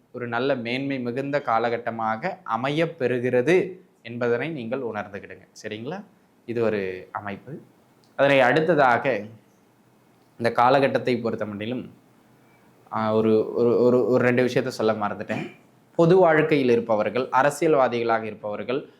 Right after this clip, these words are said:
அல்லது ஒரு பிரபல்யமாக இருப்பவர்கள், உங்களுக்கெல்லாம் அந்த பிரபல்யத்துவம் அதிகரிக்கும். இப்ப கட்சியில இருக்கீங்க, ஒரு நல்ல முக்கிய பொறுப்புகள் இருக்கீங்க, உங்களுடைய பொறுப்புகள் கூடுதலாகும் அல்லது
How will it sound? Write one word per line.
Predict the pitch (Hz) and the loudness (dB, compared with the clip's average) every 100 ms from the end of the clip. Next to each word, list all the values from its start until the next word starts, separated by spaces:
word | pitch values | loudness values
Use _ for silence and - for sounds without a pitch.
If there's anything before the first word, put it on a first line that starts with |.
| _ | _
அல்லது | 131 135 | -6 -2
ஒரு | 131 | -2
பிரபல்யமாக | 120 135 135 156 160 143 139 127 | 0 0 2 2 2 0 -2 -4
இருப்பவர்கள், | 120 113 110 110 135 | -8 -6 -6 -6 -10
உங்களுக்கெல்லாம் | 131 135 135 143 131 | -6 -6 -2 -2 -2
அந்த | - 151 | -2 0
பிரபல்யத்துவம் | 202 226 226 - 160 190 180 | 2 4 2 2 -2 -4 -4
அதிகரிக்கும். | 120 113 113 110 _ _ _ _ _ _ _ _ _ _ _ _ _ 139 | -8 -6 -6 -8 _ _ _ _ _ _ _ _ _ _ _ _ _ -6
இப்ப | 135 143 | 0 0
கட்சியில | 139 160 | 0 0
இருக்கீங்க, | 147 131 131 139 | 2 2 0 0
ஒரு | 131 | 0
நல்ல | 127 131 | 0 0
முக்கிய | 135 135 156 147 | -2 -4 -6 -4
பொறுப்புகள் | 135 131 131 127 | -2 -4 -4 -2
இருக்கீங்க, | 120 120 127 - | -2 -4 -6 -4
உங்களுடைய | 143 143 139 131 127 | 0 2 4 4 0
பொறுப்புகள் | - 233 269 - 214 208 - | 4 4 4 4 4 4 4
கூடுதலாகும் | 170 170 160 143 170 190 | 0 2 4 4 4 0
அல்லது | 190 165 151 123 | 0 2 2 -2